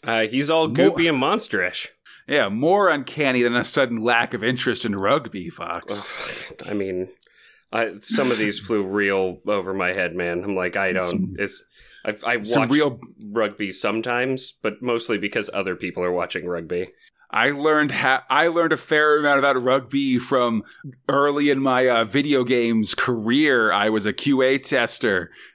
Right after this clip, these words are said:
Speaker 2: on a, uh, on an E A Sports rugby title, Fox.
Speaker 1: Oh,
Speaker 2: Like,
Speaker 1: really?
Speaker 2: uh, E A Sports Rugby oh eight or something like that.
Speaker 1: Huh.
Speaker 2: But it was the,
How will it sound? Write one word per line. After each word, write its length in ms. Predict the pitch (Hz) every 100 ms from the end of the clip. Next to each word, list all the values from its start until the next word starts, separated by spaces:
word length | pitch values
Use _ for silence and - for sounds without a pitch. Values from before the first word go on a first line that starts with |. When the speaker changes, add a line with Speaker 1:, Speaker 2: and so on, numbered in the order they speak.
| -
Speaker 2:
on 420 | 127 113 110 110 -
a, 240 | 110 104 107
uh, 120 | 104
on 240 | 120 117
an 100 | 107
E 220 | 123 151 147
A 120 | 135
Sports 480 | - - 135 131 110
rugby 440 | 113 156 139 117
title, 400 | - 180 180 -
Fox. 420 | - 170 156 -
Speaker 1:
Oh, 160 | 196 135
Speaker 2:
Like, 160 | 95 107
Speaker 1:
really? 120 | 147
Speaker 2:
uh, 200 | 95 85 - - - _ 131
E 140 | 117
A 80 | 117
Sports 400 | - 135 113 -
Rugby 880 | 95 101 98 - - 214 214 107 - - - - -
oh 220 | 120 113
eight 360 | 101 135 180 -
or 100 | 170
something 400 | - 190 - 196
like 240 | 196 196
that. 300 | 208 214 196 - -
Speaker 1:
Huh. 180 | 165 123
Speaker 2:
But 220 | 127 - - -
it 80 |
was 140 | 151 143
the, 200 | 143